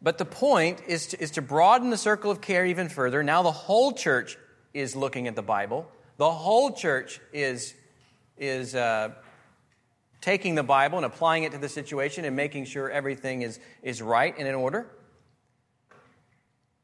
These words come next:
Also implied in verse seventeen is that the church speaks to the individual in sin. That's why he says, "If he refuses to listen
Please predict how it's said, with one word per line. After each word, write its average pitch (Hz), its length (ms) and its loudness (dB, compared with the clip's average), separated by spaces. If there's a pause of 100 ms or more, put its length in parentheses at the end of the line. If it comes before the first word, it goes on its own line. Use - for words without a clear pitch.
(2000)
Also 190 380 4
implied 170 400 6
in 160 80 2
verse 156 180 4
seventeen 165 520 2
is 143 140 0
that 156 180 2
the 160 80 0
church 196 400 0
speaks - 600 -2
to 185 100 -2
the 170 140 0
individual 151 480 0
in 165 100 -2
sin. 240 420 -6 (1700)
That's 147 180 -8
why 151 140 0
he 156 140 -6
says, 123 460 -4 (760)
"If 160 180 0
he 175 140 0
refuses 147 540 -2
to - 220 -6
listen 180 920 -6